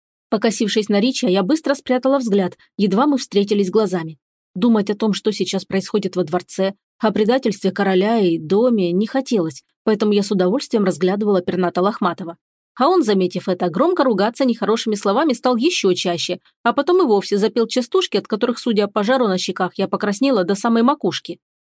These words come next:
«Говоришь, берется мзда? Я пират, тебе хана! Йо-хо-хо! И бутылка рома!» «С ведьмой в карты мы играли, и корабль потеряли! Йо-хо-хо!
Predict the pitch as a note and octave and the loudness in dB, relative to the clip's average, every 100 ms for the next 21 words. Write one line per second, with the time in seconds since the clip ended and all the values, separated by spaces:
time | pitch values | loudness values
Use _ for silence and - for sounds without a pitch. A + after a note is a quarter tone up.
0 | _ _ _ _ _ - F3+ F3 G#3 G3 | _ _ _ _ _ -6 -4 0 2 4
1 | G#3 A#3 B3+ F#3 E3+ G#3+ A3 G3+ A3+ A3 | 2 2 0 -2 0 0 2 0 0 0
2 | G3 G3+ C#4+ G#3+ - _ A3 F#3+ G3 - | 0 0 0 0 -6 _ -2 0 0 0
3 | A#3 A3 A#3 A#3 G3+ F#3 - G#3 F3+ G3+ | 2 2 4 2 2 -2 -4 -2 0 0
4 | - A#3 A#3 B3 A3+ E3+ - _ - C4+ | 2 0 2 2 2 0 -6 _ -4 2
5 | D#4+ C#4 C4+ A#3 - C4 A3+ F#3 - _ | 2 4 4 2 4 4 4 2 -2 _
6 | _ - D4+ B3+ C4+ - C4 A3+ G#3+ A3 | _ -4 0 2 2 2 2 2 2 2
7 | A3+ A3+ G3+ F#3 E3+ C#3 _ _ _ _ | 2 2 2 0 -2 -8 _ _ _ _
8 | _ _ _ _ _ _ _ - - - | _ _ _ _ _ _ _ -14 -6 0
9 | F#3+ G3+ G3+ F3+ G3+ G3 - B3 G#3 - | 2 4 2 2 0 -2 0 0 0 0
10 | G3+ G3+ G#3 G#3 A#3+ G#3 F3+ F3+ - A3+ | 2 2 2 2 2 2 0 -4 -4 -2
11 | G#3 C#4 C#4 B3+ A#3+ A#3+ B3+ A#3+ - C#4 | 0 2 2 2 4 2 2 -2 0 0
12 | C#4 A3+ F3+ E3+ - _ G#3 C4+ F4+ - | 2 2 0 -2 -10 _ -2 2 2 4
13 | C4 G3 A#3 A#3+ A3 F#3+ | 0 2 2 2 4 0